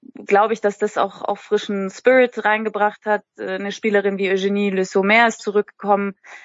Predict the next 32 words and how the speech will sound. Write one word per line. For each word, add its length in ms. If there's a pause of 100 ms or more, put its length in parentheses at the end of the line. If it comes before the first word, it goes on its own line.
(260)
die 380
Rekordtorschützin 960
ist, 340
äh, 360
bei, 500
bei 180
W 100
Ms, 280
wenn 100
ich's 140
richtig 220
im 100
Kopf 200
hab. 200
Also 300 (340)
eine 80
Spielerin 380
auf 140
jeden 180
Fall, 260
die, 420
die 220
einen 60
Unterschied 440
ausmachen 460
kann. 240 (400)
Und 220
das 180
beflügelt 580
das 180
Team 340
in 300